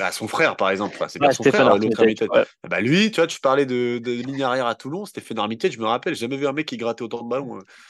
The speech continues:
Speaker 1: Il se mettait,
Speaker 2: Ouais,
Speaker 1: euh, comme
Speaker 2: c'était
Speaker 1: Danty, là, il se mettait au sol, et imbougable. C'est un menhir. Ah, c'était une équipe de, c'était une équipe de malades, euh, Toulon.
Speaker 2: Bah, par contre, j'avoue qu'on a totalement oublié la finale du Racing, là, et cetera. Maintenant, c'est facile de, c'est facile de s'en souvenir, mais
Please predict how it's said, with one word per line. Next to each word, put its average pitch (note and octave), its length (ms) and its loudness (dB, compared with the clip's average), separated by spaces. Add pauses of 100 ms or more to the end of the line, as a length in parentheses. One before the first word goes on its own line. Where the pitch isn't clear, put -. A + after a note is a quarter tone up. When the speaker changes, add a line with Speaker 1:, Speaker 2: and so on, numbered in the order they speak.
(280)
Speaker 1:
Il B2 80 -12
se - 100 -10
mettait, C#3 280 4
Speaker 2:
Ouais, - 100 8
Speaker 1:
euh, - 20 8
comme D#3+ 140 4
Speaker 2:
c'était - 60 6
Speaker 1:
Danty, D3 260 4
là, A#2+ 120 4
il A2+ 60 -2
se - 120 -8
mettait C3+ 180 -2
au C#3 100 0
sol, F3+ 280 2
et B2+ 340 2
imbougable. C3+ 480 -6 (140)
C'est G#2+ 260 -12
un A2 100 -6
menhir. A2 320 -2 (1300)
Ah, G#2 80 -4
c'était - 160 -10
une F2+ 80 -4
équipe G#2+ 200 -8
de, G#2+ 80 -8
c'était E3+ 200 -4
une A2 60 -2
équipe A2 200 -4
de A#2 80 -4
malades, B2+ 260 0
euh, F#2 600 -6
Toulon. F#2+ 240 -20 (380)
Speaker 2:
Bah, B2+ 140 6
par - 40 4
contre, F3 240 6
j'avoue C3+ 200 6
qu'on D#3 140 4
a A#2 80 6
totalement E3 480 6
oublié D3 340 8
la B2+ 120 6
finale C3 280 2
du C3 80 4
Racing, B2 360 4
là, A#2 100 4
et A#2 60 4
cetera. A#2+ 680 4 (1000)
Maintenant, C3+ 300 6
c'est C#3+ 160 6
facile C3 340 4
de, A#2+ 300 6
c'est A#2 180 0
facile A#2+ 260 6
de B2 80 4
s'en A#2+ 140 -2
souvenir, D#3+ 340 2
mais A#2 160 0